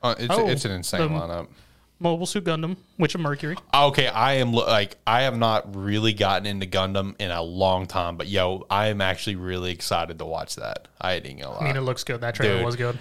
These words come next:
Speaker 1: dude, I'm actually really excited to watch that, and I have not watched Gundam in many, many years, so that, that, that's gonna be a potentially a really good one.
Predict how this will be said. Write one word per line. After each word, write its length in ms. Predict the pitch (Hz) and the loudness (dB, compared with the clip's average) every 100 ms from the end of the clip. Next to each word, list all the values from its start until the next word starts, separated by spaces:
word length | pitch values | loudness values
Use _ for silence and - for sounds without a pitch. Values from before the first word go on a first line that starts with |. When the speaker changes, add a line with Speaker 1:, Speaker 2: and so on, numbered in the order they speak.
| - | -4
Speaker 1:
dude, 300 | 110 101 92 | 0 2 2
I'm 320 | 98 113 117 | 4 4 4
actually 320 | 120 123 135 | 4 4 0
really 320 | 113 110 107 | -2 -2 -2
excited 440 | 107 107 110 101 98 | -2 2 4 4 0
to 80 | 92 | -2
watch 300 | 87 85 - | -2 -2 -4
that, 160 | 85 | -4
and 100 | 98 | 0
I 100 | 107 | 2
have 100 | 104 | 2
not 160 | 101 98 | 2 0
watched 280 | 101 95 95 | 2 0 0
Gundam 320 | 98 90 90 | -4 -2 -4
in 160 | 90 92 | -6 -6
many, 240 | 92 92 | -6 -6
many 240 | 87 87 85 | -8 -10 -8
years, 520 | 85 82 87 87 - | -8 -8 -8 -8 -10
so 380 | - 90 85 85 | -10 -8 -6 -4
that, 240 | 87 55 | -4 -4
that, 260 | 69 95 95 | -2 -2 -2
that's 220 | 95 95 | -2 -2
gonna 160 | - 95 | -4 -6
be 120 | 92 | -6
a 40 | 90 | -8
potentially 480 | - 95 87 87 | -8 -10 -8 -8
a 60 | 85 | -8
really 240 | 85 - | -10 -12
good 200 | - - 62 | -12 -14 -12
one. 200 | 76 | -12